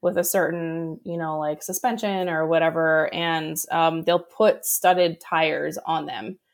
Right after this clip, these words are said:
So the tires themselves, imagine, like, knobby dirt bike tires, but they have screws in them,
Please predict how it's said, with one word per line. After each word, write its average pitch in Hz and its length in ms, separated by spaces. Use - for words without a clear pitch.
So 175 420
the 180 100
tires 247 380
themselves, 175 760
imagine, 185 440
like, 170 200
knobby 180 440
dirt 190 260
bike 214 180
tires, 185 460
but 175 100
they 175 80
have 175 160
screws 202 480
in 147 140
them, 143 300